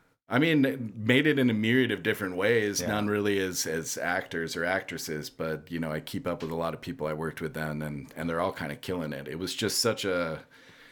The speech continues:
Speaker 1: you know, for me in my formative years in my early twenties, such a cool way to get introduced to New York City and to hospitality in New York City.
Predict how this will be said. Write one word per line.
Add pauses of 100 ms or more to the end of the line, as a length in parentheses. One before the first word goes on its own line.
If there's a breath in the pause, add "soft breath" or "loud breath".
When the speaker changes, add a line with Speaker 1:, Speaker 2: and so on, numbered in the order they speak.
(240 loud breath)
Speaker 1:
you
know,
for
me
in
my
formative
years
in
my
early
twenties,
such
a
cool
way
to
get
introduced
to
New
York
City
and
to
hospitality
in
New
York
City.